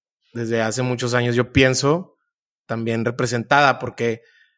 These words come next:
no es como tan común, al menos para mí, como que puedas desglosar <laughs> esto que acabamos de hablar del no, de una manera que te aseguro que mucha gente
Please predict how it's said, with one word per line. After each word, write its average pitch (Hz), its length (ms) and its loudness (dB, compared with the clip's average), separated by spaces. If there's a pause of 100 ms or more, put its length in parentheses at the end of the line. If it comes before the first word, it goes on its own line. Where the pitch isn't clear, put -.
(240)
no 131 300 2
es 147 420 2
como 147 280 -2
tan 127 220 2
común, 143 640 2
al 135 120 -2
menos 160 220 4
para 135 200 2
mí, 147 300 0
como 120 560 -4 (580)
que 117 120 -10
puedas 143 560 0 (400)
desglosar 131 800 0 (320)
<laughs> - 20 -2
esto - 260 0
que 135 80 2
acabamos 127 320 2
de 139 60 4
hablar 120 240 2
del 135 180 0
no, 160 260 0 (300)
de 123 100 -6
una 127 120 2
manera 139 360 4
que 123 400 -4 (320)
te 120 100 -6
aseguro 120 400 0
que 131 80 -6
mucha 117 240 -4
gente 127 440 0